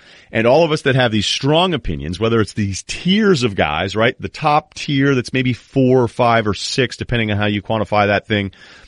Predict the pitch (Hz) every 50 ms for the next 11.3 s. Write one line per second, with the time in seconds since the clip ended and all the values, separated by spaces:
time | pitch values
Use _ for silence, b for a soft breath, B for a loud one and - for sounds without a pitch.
0 | B _ - 160 143 123 123 - - 127 127 143 147 147 135 - - 151 143 135
1 | 123 107 - 113 113 131 143 139 - - - 127 127 131 120 - 104 - - 131
2 | 127 120 107 - - 120 113 113 113 113 104 107 92 - - 131 123 - 110 107
3 | 110 117 104 - - 98 90 - _ 139 160 180 165 135 104 - - 98 95 87
4 | 87 87 85 - - 92 90 87 - - 95 87 80 - 101 120 135 127 120 123
5 | 120 117 110 101 92 87 78 76 78 - - 120 156 147 147 143 127 131 131 127
6 | 127 123 - 90 90 87 82 78 - - - - 71 90 113 120 107 123 123 120
7 | 113 113 110 110 B B B B B - - 107 120 117 110 123 110 104 104 101
8 | - 98 98 98 98 98 92 90 92 92 - 101 90 90 87 85 82 85 95 87
9 | - 101 90 90 90 85 71 - 87 80 78 85 95 95 92 87 82 - - 98
10 | 87 82 82 87 85 80 85 85 82 - - 85 80 82 82 82 80 78 78 76
11 | - 92 87 85 -